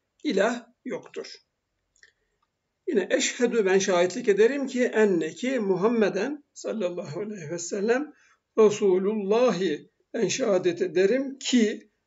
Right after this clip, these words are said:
Muhammed sallallahu aleyhi ve sellem Allah'ın elçisidir.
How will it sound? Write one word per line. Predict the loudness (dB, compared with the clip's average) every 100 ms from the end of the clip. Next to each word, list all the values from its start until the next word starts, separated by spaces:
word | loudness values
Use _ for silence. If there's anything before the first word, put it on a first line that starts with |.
| _
Muhammed | 2 4 4 4 0
sallallahu | -2 -4 -2 -2 -4 -6
aleyhi | -8 -8 -8
ve | -10
sellem | -8 -4 0 0 -2 -8 _ _ _
Allah'ın | 2 4 4 4 4
elçisidir. | 4 2 0 -2 0 -2 -4 _ _ -2 -2 -2